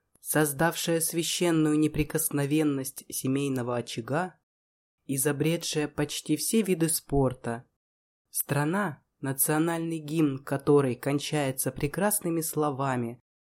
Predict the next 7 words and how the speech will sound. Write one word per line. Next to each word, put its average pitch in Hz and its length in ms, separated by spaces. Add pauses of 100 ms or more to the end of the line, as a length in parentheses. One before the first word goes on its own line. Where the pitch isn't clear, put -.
заставляющими 131 1040
нас, 185 420
русских, 139 600 (360)
плакать 175 400
от 151 180
бессильного 139 680
волнения. 127 760